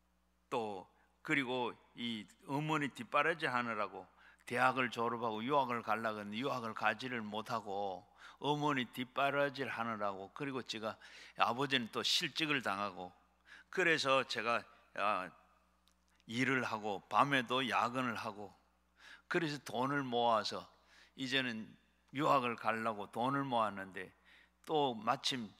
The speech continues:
이 아-, 아파트가 하나 당첨이 돼서 그리고 돈이 없어서 "어떻게 합니까?" 했는데 하나님이 "그래, 네 유학 가려고 돈 모아놓은 거 있잖아."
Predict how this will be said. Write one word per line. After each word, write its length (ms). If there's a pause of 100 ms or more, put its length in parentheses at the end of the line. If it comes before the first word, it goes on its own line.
(260)
이 260
아-, 380
아파트가 540
하나 340 (680)
당첨이 520
돼서 440 (800)
그리고 260
돈이 360
없어서 400
"어떻게 340
합니까?" 640 (140)
했는데 340
하나님이 460
"그래, 220
네 220
유학 320
가려고 400
돈 200
모아놓은 440
거 60
있잖아." 720